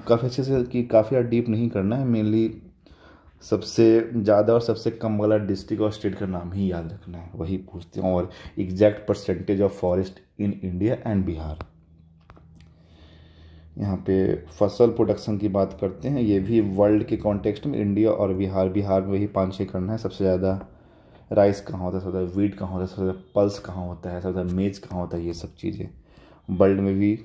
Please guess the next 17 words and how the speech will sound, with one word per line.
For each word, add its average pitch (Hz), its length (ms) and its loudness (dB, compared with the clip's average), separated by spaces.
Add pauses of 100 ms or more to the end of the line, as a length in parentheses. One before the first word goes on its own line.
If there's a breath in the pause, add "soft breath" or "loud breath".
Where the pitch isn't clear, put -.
(120)
वर्ल्ड 101 260 2
में 101 160 0
भी 104 80 0
मेन 98 240 2
मेन 98 300 0 (640)
जो 92 240 -4
भी 95 220 -2 (840 loud breath)
फसल 107 340 2
है 123 320 -2 (280)
उसकी 120 300 -2
बात, 123 300 2
और 101 300 0
इंडिया 104 300 0
में 101 180 0
भी 123 140 -6
सेम, 92 360 -8
सब 95 200 -8